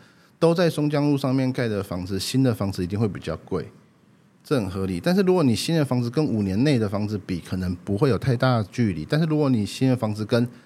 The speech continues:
三十年、四十年甚至五十年的房子比，照理说会有，会有很明显的价差，其实这也是有。那可是新房子一直在创新高-，新的高价的时候，周边的房子会觉得，“哎，那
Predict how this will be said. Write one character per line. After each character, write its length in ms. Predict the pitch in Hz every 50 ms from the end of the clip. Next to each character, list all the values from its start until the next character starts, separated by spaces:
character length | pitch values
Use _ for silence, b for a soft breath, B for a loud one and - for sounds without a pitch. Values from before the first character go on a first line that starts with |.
| B B B B B B B B B
三 260 | - - 151 170 170
十 180 | 147 - 131 120
年、 300 | 113 101 95 95 95 98 95
四 280 | - - - 190 175
十 160 | 123 - - 117
年 120 | 113 113
甚 120 | 110 156 156
至 60 | 156 147
五 140 | 95 104 98
十 120 | - 104
年 120 | 101 101 104
的 40 |
房 180 | 98 104 101 101
子 100 | 104 104
比， 120 | 95 90
照 140 | 85 - 151
理 80 | 123 107
说 280 | - - 127 123 123 123 - - - _ _ _ _ _ _ _ _ _ _
会 220 | - - 156 120
有， 120 | 90 87 - -
会 180 | - - 185
有 80 | 151 104
很 120 | 85 95 95
明 180 | 95 95 117
显 160 | 123 - 92
的 80 | 80 80
价 220 | 87 - 107 90
差， 300 | 87 - - 87 90 90 92
其 160 | - - -
实 80 | 151 185
这 140 | 185 - 202
也 160 | 139 107 90
是 220 | 82 - 151 131
有。 260 | 104 90 82 58 - - B B B B B B B B
那 180 | 202 214 208
可 120 | 170 156 160
是 200 | 196 226 233 220 226 B B B B B B
新 260 | - - 208 214 202
房 180 | 190 151 143 143
子 220 | 135 143 147 165
一 60 | 185
直 120 | 160 151 139
在 220 | 143 175 160 151
创 240 | - - 165 151 143
新 220 | 135 - 139 135
高-， 200 | 131 135 131 131 131 - -
新 260 | - - - 139 139
的 200 | 135 127 117 104 85
高 240 | - - - 117 117
价 160 | 110 127 113
的 120 | 104 92
时 160 | 87 - - 104
候， 180 | 110 120 117 113 -
周 240 | - 127 120 117 120
边 260 | 113 - 110 107 110
的 140 | 107 104 92
房 180 | - 92 90
子 60 | 87
会 100 | 98 127
觉 120 | 120 - 87
得 80 | 92 -
，“哎， 160 | - 147 147 - b b b b b b b _
那 240 | - 165 156 143 104